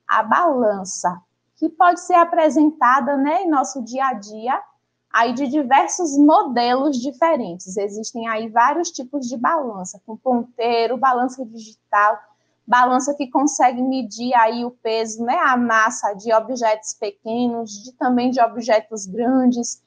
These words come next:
e consegue medir o peso aí também do, do corpo, né, da, da, de uma pessoa. Então, existem aí diversos tipos de balança. E o outro recipiente aí com medidor também, não é?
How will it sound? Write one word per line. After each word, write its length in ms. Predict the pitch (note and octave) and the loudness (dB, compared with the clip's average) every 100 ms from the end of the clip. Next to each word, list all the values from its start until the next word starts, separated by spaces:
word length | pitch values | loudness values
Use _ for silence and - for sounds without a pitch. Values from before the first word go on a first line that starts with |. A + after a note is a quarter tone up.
| _ - | _ -18
e 60 | |
consegue 540 | - D4 - B3 A#3+ B3 | -4 -2 2 2 2 0
medir 320 | B3 A#3 B3 | 0 -2 -6
o 60 | |
peso 320 | B3+ A#3+ A#3 A3+ | -4 -4 -2 -2
aí 140 | G#3+ | -4
também 340 | - A3 A3 | -6 -10 -8
do, 200 | A3 C#4+ - | -6 -8 -6
do 120 | G3+ | -8
corpo, 640 | - A3 A3+ G#3+ - - | -4 0 2 2 0 -8
né, 220 | G#3+ A3+ G#4+ A#3+ | 0 2 2 0
da, 180 | G#3 | 0
da, 160 | G#3 G#3+ G#3+ | 4 2 2
de 120 | G3+ G3 | -6 -10
uma 160 | G#3+ | -10
pessoa. 640 | - A3 - G#3 G#3+ A#3+ A3+ A#3 | -6 -8 -6 -4 -2 2 2 2
Então, 220 | B3 A#3 | -4 -4
existem 480 | A#3+ A3+ B3 B3+ B3 | -4 -4 -6 -4 -2
aí 160 | A#3 | -2
diversos 680 | A#3 A#3+ A3 A#3 D4+ - D4+ | -6 -6 2 2 2 -4 -8
tipos 560 | - B3 A#3+ - D#4 - _ _ _ - | -8 -10 -10 -8 -10 -12 _ _ _ -14
de 140 | G3+ | -4
balança. 720 | A3 C#4+ C#4+ G#3+ F3 F3 - - _ _ _ - | 2 4 4 2 -6 -12 -20 -20 _ _ _ 2
E 120 | A4 | 4
o 60 | |
outro 260 | G4+ F#4 F4+ | 6 4 4
recipiente 840 | D4+ D#4 D#4+ D4 D4+ C#4+ C4+ C#4+ D4 | 2 2 0 -4 -4 -2 -2 -2 -2
aí 300 | B3 B3 C4 | -4 -4 -4
com 260 | D#4+ D#4+ | -2 0
medidor 920 | D4+ B3 A3+ C#4 A#3 G#3+ G#3+ B3+ - _ | 0 -2 -2 -6 -6 -2 0 0 -2 _
também, 560 | A#3+ A3 G#3 G3 G3 A#3 | -8 -6 -6 -8 -8 -6
não 120 | A#3+ | -2
é? 100 | B3 | -2